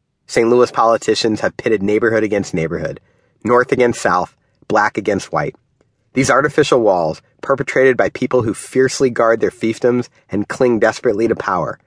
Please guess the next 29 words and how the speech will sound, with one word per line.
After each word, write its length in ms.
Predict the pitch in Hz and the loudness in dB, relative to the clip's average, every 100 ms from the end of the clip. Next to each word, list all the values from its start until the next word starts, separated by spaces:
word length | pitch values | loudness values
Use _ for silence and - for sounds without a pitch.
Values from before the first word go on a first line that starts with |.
| _ _ - | _ _ -2
must 300 | 107 - - | -2 -2 -6
be 120 | 107 | -6
torn 300 | - 101 92 | -2 -2 -2
down. 300 | 82 - - _ _ _ _ _ _ _ | -4 -4 -10 _ _ _ _ _ _ _
My 160 | - 113 | -2 -2
campaign 540 | - 135 110 113 110 107 | 2 0 0 -2 -2 -2
will 100 | 90 | -2
do 180 | 95 80 | -4 -4
that. 200 | 69 - _ _ _ _ - | -6 -12 _ _ _ _ 0
It 120 | 135 | 4
will 180 | 123 110 | 4 4
work 260 | 117 147 - | 2 2 0
to 180 | 135 | -2
obliterate 600 | 104 95 110 120 113 87 - | -2 -2 2 2 2 0 -4
the 100 | 98 | -2
racial 340 | 104 113 117 | -2 0 -4
demarcation 680 | 107 110 107 - 98 - 104 | -4 -2 -2 -2 -2 0 -2
line 220 | 101 104 | 0 -2
of 80 | 87 | -2
Del 200 | 82 98 | -2 -2
Mar 120 | 104 | -2
Boulevard 560 | 90 95 92 82 80 - _ _ _ | -2 -2 -4 -4 -8 -10 _ _ _
and 120 | - 90 | -6 -2
help 260 | 123 127 | -2 0
us 140 | 135 - | -2 -4
become 380 | 120 113 101 | -6 -2 -2
one 320 | 95 104 110 113 | 0 0 0 -2
city 320 | - 98 85 | -2 0 0
again, 340 | 76 73 71 | -2 -6 -10